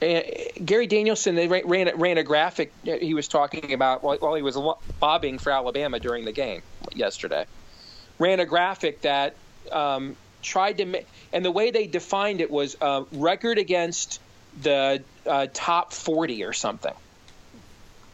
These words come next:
And, and to show that, well, there's really no difference between Ohio State and Alabama, and Alabama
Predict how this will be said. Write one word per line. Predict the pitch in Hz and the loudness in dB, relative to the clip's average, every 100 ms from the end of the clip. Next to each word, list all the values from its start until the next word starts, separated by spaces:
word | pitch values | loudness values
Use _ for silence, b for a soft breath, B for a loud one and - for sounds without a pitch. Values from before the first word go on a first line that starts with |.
| - | -2
And, | 143 151 - | 0 0 2
and | 160 156 156 | 2 2 0
to | - | -2
show | 165 202 190 | 0 2 4
that, | 170 156 | 2 2
well, | 170 196 196 | 2 2 2
there's | 175 185 | 0 -2
really | 202 180 | -2 0
no | 160 | -2
difference | 151 165 160 135 | 0 -2 -2 -4
between | 139 | -4
Ohio | 123 127 131 | -4 -2 -2
State | 123 135 | -4 -6
and | 123 | -4
Alabama, | 123 120 113 117 117 120 117 113 | -2 -2 -2 -4 -4 -2 -2 -4
and | 104 107 | -8 -4
Alabama | 143 151 139 139 131 123 | 0 0 0 -2 0 -2